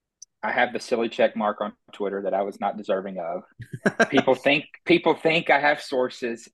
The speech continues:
Speaker 1: I personally do not have sources, but I talk to the people that do. And there's a little bit of, uh, I'm hearing two things a lot. So I think it's gonna be one or the other.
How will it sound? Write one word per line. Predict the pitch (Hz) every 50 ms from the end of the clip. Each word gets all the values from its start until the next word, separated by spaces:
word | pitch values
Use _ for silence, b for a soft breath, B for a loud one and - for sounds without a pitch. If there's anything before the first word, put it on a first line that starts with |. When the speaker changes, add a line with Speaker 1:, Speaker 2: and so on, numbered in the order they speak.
| _
Speaker 1:
I | - 131 147 165 170 175 170 151 127 _ - -
personally | 160 160 151 - - 143 127 117 110 98 98 107 -
do | 123 120
not | 120 113 110
have | 113 107 107 -
sources, | - 113 107 107 - - 76 - - -
but | 175 185 175 160 -
I | - 214
talk | 220 - - 214 226 226 226
to | 220 185
the | 170
people | - 180 170 - 156
that | 147 131 120
do. | 131 127 113 - _ _ _ _ _ _ - 117 _ _ _ _ _ B B _ -
And | 139 143 143 139 139 135 131 131 127 113 113 127
there's | 139 147 151 151 143
a | 143 151
little | 147 147 151 170 175 196 196
bit | 170 151 175 165 160 156 151 - -
of, | 131 135 131 127 127 123 123 123 123 117 _ _ _ _ -
uh, | 120 117 117 113 110 107 - - 101 95 87 - _ _ _ _ _ _ _ _ _ _ _ _ -
I'm | 127 131 131
hearing | 156 165 160 147 135 -
two | - - 185 185 170
things | - 165 147 139 131 127
a | 127
lot. | 117 110 101 - - -
So | - -
I | - -
think | - 156 143 -
it's | 117 -
gonna | - 127 113
be | 120 113 107 - 113
one | 113 113 110
or | 104
the | 98 98
other. | 95 85 78 - -